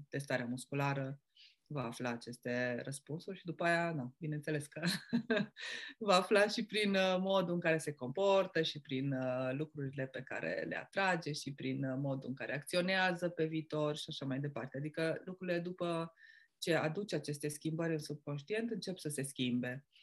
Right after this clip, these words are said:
În primul rând, în interiorul fiecarei persoane, adică eu așa percep de fiecare dată. În interior deja există un switch și în momentul în care acel switch există, e ca și un, uh, e ca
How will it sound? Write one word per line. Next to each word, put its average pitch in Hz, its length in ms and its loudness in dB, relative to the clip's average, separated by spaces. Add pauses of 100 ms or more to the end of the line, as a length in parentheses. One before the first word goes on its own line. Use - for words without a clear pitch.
(140)
În 185 140 -4
primul 185 340 0
rând, 175 380 0
în 180 180 0
interiorul 180 1040 0
fiecarei 233 420 0
persoane, 233 360 -4
adică 185 220 -4
eu 180 100 0
așa - 560 -4 (100)
percep 151 420 -2
de 151 60 -4
fiecare 143 360 -4
dată. - 460 -6
În 170 160 -2
interior 165 460 -2
deja 147 380 -2
există - 440 -10
un 139 80 -2
switch 214 420 -4 (480)
și - 80 -8
în 190 60 -2
momentul 240 300 2
în 202 60 -4
care 175 200 4
acel 170 320 0
switch 180 300 -6
există, 156 500 -2 (120)
e 233 100 2
ca 233 160 0
și 233 140 -4
un, 214 220 -2
uh, 202 600 0
e 190 100 -8
ca 220 180 2